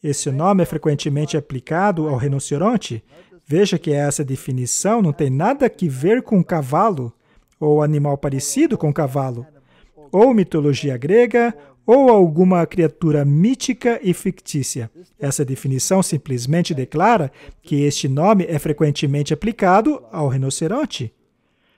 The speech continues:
Ainda assim, conforme o entendimento moderno, o rinoceronte tem dois chifres. Ao olharmos a palavra rinoceronte no mesmo dicionário de mil oitocentos e vinte e oito, ele define o rinoceronte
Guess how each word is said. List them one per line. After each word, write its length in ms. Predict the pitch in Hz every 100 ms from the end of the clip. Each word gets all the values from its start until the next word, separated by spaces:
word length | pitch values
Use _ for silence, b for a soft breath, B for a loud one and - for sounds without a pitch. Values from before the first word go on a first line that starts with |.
| _ _ -
Ainda 360 | 131 139 139
assim, 380 | 156 - 190 254 294
conforme 540 | 165 143 - 147 143
o 20 |
entendimento 600 | 139 147 131 143 139 139
moderno, 640 | 165 220 165 208 220 147 -
o 80 | 147
rinoceronte 840 | 135 254 202 - 131 165 202 - 135
tem 260 | - 147
dois 300 | 123 190 262
chifres. 600 | - 135 120 - 127 - b b b b b -
Ao 160 | 147 139
olharmos 540 | 135 160 226 247 202
a 60 | 160
palavra 460 | - 147 143 135
rinoceronte 800 | 131 135 127 - 131 202 202 -
no 180 | 131 127
mesmo 560 | 127 139 226 269 190 156
dicionário 640 | 139 - 127 151 170 151
de 160 | 120 127
mil 160 | 160
oitocentos 680 | 220 220 - 151 147 143 120
e 80 | 131
vinte 220 | 123 120
e 60 | 180
oito, 360 | 220 220 113 b b b b - 151
ele 160 | 147
define 380 | 139 139 214 262
o 40 |
rinoceronte 840 | 247 240 - 185 147 160 170 -